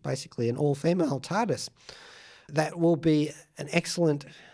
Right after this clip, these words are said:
sort of opportunity for her to expand her character. With so many crew aboard the tardis in the past and the present, uh, up until now,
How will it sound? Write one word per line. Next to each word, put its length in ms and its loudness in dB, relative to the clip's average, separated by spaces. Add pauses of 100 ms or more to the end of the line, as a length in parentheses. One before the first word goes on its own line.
(240)
sort 220 -4
of 100 -4
opportunity 720 2
for 280 -4
her 220 0
to 120 -6
expand 540 0
her 160 -2
character. 560 -2 (640)
With 100 -2
so 240 4
many 220 2
crew 520 2
aboard 380 2
the 80 2
tardis 500 0
in 260 -4
the 60 -6
past 600 -2
and 280 -10 (100)
the 80 -16
present, 420 0 (640)
uh, 280 -8
up 160 -6
until 260 -6
now, 360 0